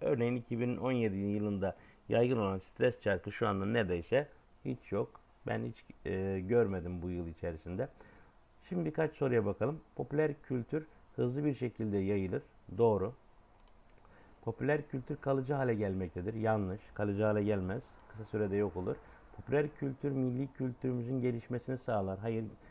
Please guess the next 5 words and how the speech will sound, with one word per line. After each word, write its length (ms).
Popüler 380
kültür 300
milli 360
kültürümüzü 720
yozlaştırır. 880